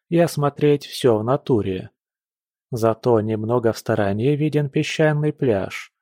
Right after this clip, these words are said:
Идеальное место для любителей порыбачить. Рыбная ловля начинает входить в моду у аристократов. Можно и этот участок присовокупить к поместью.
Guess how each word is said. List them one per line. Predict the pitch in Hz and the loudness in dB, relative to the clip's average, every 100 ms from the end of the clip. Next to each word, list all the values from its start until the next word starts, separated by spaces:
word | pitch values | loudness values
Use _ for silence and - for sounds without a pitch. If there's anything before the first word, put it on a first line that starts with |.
| _ _ _ _ - | _ _ _ _ -4
Идеальное | 156 143 160 160 107 101 | -2 2 2 2 0 -2
место | 107 131 131 113 | 0 -2 0 -2
для | 104 98 | 0 0
любителей | 101 107 131 - 123 | 0 0 -2 0 0
порыбачить. | 123 139 151 147 101 - - - _ _ _ _ _ - | 2 2 2 4 2 0 -10 -14 _ _ _ _ _ -8
Рыбная | 127 123 101 101 101 | 0 0 2 2 2
ловля | 113 127 98 95 90 - _ - | 2 0 0 -4 -6 -12 _ -6
начинает | 139 - 143 139 143 143 | -4 -2 -2 0 0 0
входить | - 139 147 147 | -2 0 0 0
в | 147 | 0
моду | 117 101 113 139 | 2 0 2 0
у | 143 | 2
аристократов. | 147 151 - 165 160 131 98 - 98 _ _ _ _ _ _ _ _ _ - | 2 2 0 -2 0 0 0 -2 -8 _ _ _ _ _ _ _ _ _ -10
Можно | 107 98 147 143 165 175 | -6 0 0 2 2 2
и | |
этот | 135 131 147 151 | 2 2 -2 -2
участок | 151 - 101 - 123 | -4 0 0 0 -6
присовокупить | - 123 - 120 120 131 - 98 | 0 -2 0 -2 0 -2 -2 -10
к | - | -4
поместью. | 127 143 120 95 - 98 95 | 0 0 0 -4 -8 -8 -8